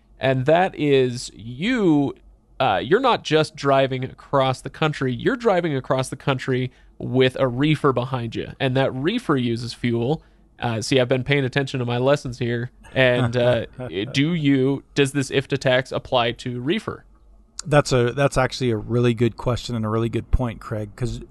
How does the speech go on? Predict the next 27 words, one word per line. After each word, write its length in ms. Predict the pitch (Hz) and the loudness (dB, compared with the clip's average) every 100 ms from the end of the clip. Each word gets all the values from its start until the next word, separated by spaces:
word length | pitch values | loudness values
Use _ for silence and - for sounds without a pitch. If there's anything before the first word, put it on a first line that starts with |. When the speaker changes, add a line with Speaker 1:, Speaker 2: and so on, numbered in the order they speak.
| - | -6
Speaker 2:
'cause 200 | 131 120 | -2 2
no, 300 | 143 151 120 | 6 6 6
this 300 | 110 135 - | 4 2 2
does 240 | 160 120 | -4 -4
not 360 | 131 131 127 131 | -2 0 2 2
apply 420 | 127 - 135 127 | 0 -2 -2 -2
to 60 | 120 | -2
your 140 | 113 | -4
reefer 400 | 110 123 117 123 | -2 -2 -4 -8
fuel. 420 | - 117 104 95 - - - - _ | -12 -10 -10 -12 -16 -20 -20 -20 _
So 180 | - 135 | 0 4
your 160 | 120 | 4
reefer 400 | 113 151 190 185 | 6 6 6 4
fuel, 580 | 143 - 143 135 127 120 - - | 2 2 4 6 4 2 -6 -6
you 160 | 131 131 | 0 0
would 340 | 113 143 151 | 4 6 6
wanna 380 | 139 143 135 123 | 4 2 2 2
purchase 580 | - 135 117 127 113 127 | 2 2 -2 -6 -6 -6
in 160 | 120 | -4
Missouri. 420 | 110 98 135 123 | -4 -2 0 0
You'd 200 | 101 104 | -2 -4
wanna 260 | 110 127 123 | 0 0 0
purchase 480 | - 143 131 113 131 | 2 0 0 -8 -10
it 140 | 113 | -8
at 180 | 113 117 | -8 -6
the 100 | 117 | -6
lowest 720 | 107 110 123 127 127 113 - | -8 0 2 4 2 -2 -10